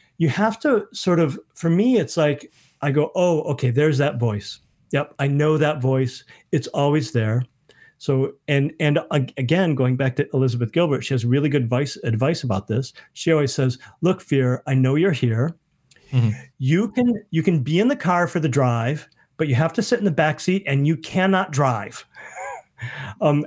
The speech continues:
Speaker 1: and,
Speaker 2: Yeah.
Speaker 1: you know, we, we, so I've, for me, I've learned, okay, this is an instinct I need to know not to trust. The one that tells me,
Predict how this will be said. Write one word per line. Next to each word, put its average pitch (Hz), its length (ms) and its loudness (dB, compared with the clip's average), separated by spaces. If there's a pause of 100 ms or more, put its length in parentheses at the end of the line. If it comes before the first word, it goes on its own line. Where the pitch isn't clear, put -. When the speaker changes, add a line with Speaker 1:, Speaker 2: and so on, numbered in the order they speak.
Speaker 1:
and, 180 140 2
Speaker 2:
Yeah. 190 200 -2
Speaker 1:
you 220 60 2
know, 214 120 4 (120)
we, 208 120 0 (360)
we, 196 460 0 (400)
so - 140 -2
I've, 214 280 0
for 185 140 0
me, 226 360 4
I've 156 200 -2
learned, 160 340 0
okay, - 200 -2
this 180 260 2
is 208 120 -2
an 240 80 4
instinct 160 500 -2 (380)
I 131 160 2
need 147 340 2
to 160 120 -2
know 131 200 2
not 117 280 0
to 135 100 0
trust. - 440 -4
The 131 60 0
one 131 220 2
that 180 100 -4
tells 143 320 0
me, 135 280 0